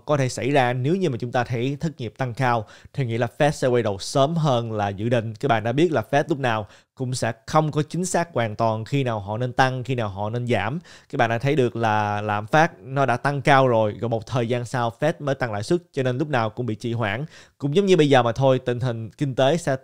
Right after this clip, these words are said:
tệ nhanh hơn là Fed nghĩ, rồi sau đó Fed lại phải gấp rút để mà giảm lãi suất. Khả năng đó hoàn toàn là có các bạn, cho nên không ai đảm bảo là Fed sẽ giữ lãi suất cao cả năm hai nghìn không trăm hai mươi ba.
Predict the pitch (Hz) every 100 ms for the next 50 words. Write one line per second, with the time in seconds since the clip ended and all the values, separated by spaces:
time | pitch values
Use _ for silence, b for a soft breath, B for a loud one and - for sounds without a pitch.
0 | - 113 107 123 131 139 143 143 131 107
1 | 147 139 117 123 160 B B 120 117 -
2 | 123 127 - 165 101 110 110 104 131 -
3 | 180 131 110 117 107 107 98 120 113 190
4 | 185 B B B _ 156 175 160 185 165
5 | 131 120 120 143 185 123 104 135 135 139
6 | 147 135 135 135 104 131 117 - 139 160
7 | 131 120 110 113 117 - - 127 117 110
8 | 110 123 117 117 107 107 107 117 110 117
9 | 120 127 127